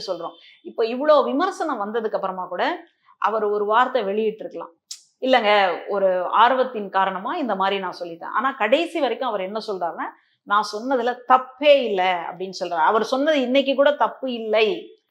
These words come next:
ஆனா அவர் இன்னொரு ஒரு உதாரணத்தை காட்டுவதன் வழியாக, அப்போ இருக்கக்கூடிய, கூட்டணியில இருக்கக்கூடிய இன்னொரு கட்சியினுடைய, அ, அந்தஸ்து இருக்கு இல்லையா, அதை வந்து அவர் கீழே இறக்குறார்.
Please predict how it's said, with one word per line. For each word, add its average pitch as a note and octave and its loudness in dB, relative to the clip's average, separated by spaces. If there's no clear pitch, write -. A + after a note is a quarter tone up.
ஆனா A#3+ 2
அவர் A#3 0
இன்னொரு C4 -2
ஒரு A3 0
உதாரணத்தை C#4+ 0
காட்டுவதன் G#3+ 0
வழியாக, F#3 0
அப்போ C4+ 8
இருக்கக்கூடிய, C4+ 2
கூட்டணியில C#4+ 4
இருக்கக்கூடிய B3 0
இன்னொரு D4+ 0
கட்சியினுடைய, A#3+ -2
அ, G3+ 2
அந்தஸ்து C#4 2
இருக்கு G3+ 0
இல்லையா, F#3 0
அதை A3+ 2
வந்து C4+ 0
அவர் A#3+ 0
கீழே G#3 -4
இறக்குறார். D3+ -12